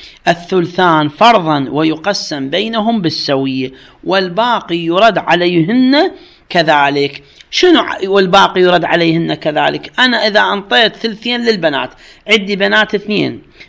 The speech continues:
متت وعندي بنات اثنين، إلهن ثلث التركة بالفرض.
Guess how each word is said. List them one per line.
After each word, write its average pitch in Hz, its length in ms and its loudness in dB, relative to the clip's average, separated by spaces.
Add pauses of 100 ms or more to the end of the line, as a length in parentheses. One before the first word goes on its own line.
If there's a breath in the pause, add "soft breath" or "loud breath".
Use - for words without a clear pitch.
متت 196 340 -4
وعندي 196 280 -6
بنات 185 340 -4
اثنين، 143 380 -8
إلهن 247 380 0 (140)
ثلث 254 340 -4
التركة 175 520 -4 (100)
بالفرض. 160 520 2